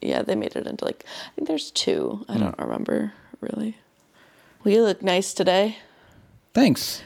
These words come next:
Speaker 2: I like your shirt.
Speaker 1: I was gonna ask if you liked my cat shirt.
Speaker 2: I love your cat shirt.
Speaker 1: Thanks.
Speaker 2: Where can I get one?
Speaker 1: It's a girl's shirt.
Speaker 2: What? So?
Speaker 1: It's a
Speaker 2: Shirt for girls.
Speaker 1: it's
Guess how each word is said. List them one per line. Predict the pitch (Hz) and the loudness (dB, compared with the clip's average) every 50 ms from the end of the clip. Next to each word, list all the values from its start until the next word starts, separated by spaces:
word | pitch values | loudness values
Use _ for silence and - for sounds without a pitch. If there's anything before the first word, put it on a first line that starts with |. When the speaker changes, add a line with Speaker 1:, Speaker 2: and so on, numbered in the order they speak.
| - - | -4 2
Speaker 2:
I | 151 | 4
like | 165 196 196 - - | 4 4 4 4 2
your | 143 | 2
shirt. | - - - 202 170 113 - | 2 4 4 4 4 4 2
Speaker 1:
I | - 185 196 | 2 2 2
was | 202 190 | 2 2
gonna | 202 196 196 | 0 0 2
ask | 190 185 190 214 - - | 2 2 0 0 -2 -6
if | 202 - | -8 -6
you | - 180 | -2 0
liked | 175 - - - - | 2 2 0 0 0
my | 175 180 | -2 0
cat | 175 - 208 175 185 - 202 | 2 2 2 2 2 0 0
shirt. | - 202 175 160 135 123 | 2 2 4 4 4 4
Speaker 2:
I | |
love | 117 131 185 196 160 | 4 4 4 4 2
your | 135 107 | 2 0
cat | - - 104 98 - | 0 0 -2 -2 -2
shirt. | - - 101 90 90 - - - | -2 -2 -2 -2 -4 -6 -6 -4
Speaker 1:
Thanks. | - 69 76 - | -2 0 2 2
Speaker 2:
Where | 151 170 | 2 2
can | 165 - 151 | 2 2 2
I | 160 180 | 2 4
get | 165 131 107 101 | 4 2 2 2
one? | 98 95 92 92 90 - - - _ _ _ _ _ - - _ _ _ _ _ _ _ _ _ - | 0 -4 -4 -6 -8 -10 -16 -20 _ _ _ _ _ -20 -20 _ _ _ _ _ _ _ _ _ -12
Speaker 1:
It's | - - - | -10 -8 -8
a | - | -8
girl's | - - 185 170 185 247 311 349 - | -4 -2 -2 0 0 2 0 0 0
shirt. | - - - - - 71 - - - _ _ _ _ _ _ _ _ _ _ _ - | -2 -2 -2 -2 -2 -2 -4 -4 -6 _ _ _ _ _ _ _ _ _ _ _ -16
Speaker 2:
What? | - - - - - - - _ _ _ _ - | -14 -14 -12 -10 -10 -12 -12 _ _ _ _ -20
So? | - - - - 92 95 120 185 220 147 - - - - - - - | -10 -4 -2 0 2 2 4 4 4 2 0 -6 -16 -18 -18 -16 -14
Speaker 1:
It's | 285 - - | -12 -10 -10
a | - - - - - - - - | -10 -10 -10 -12 -14 -12 -10 -4
Speaker 2:
Shirt | - - 170 208 | 0 2 2 2
for | - 117 | 2 0
girls. | 98 104 117 156 175 117 107 110 - - - - - | 2 4 4 4 4 4 2 0 -2 -4 -8 -8 -10
Speaker 1:
it's | - - - | -10 -12 -14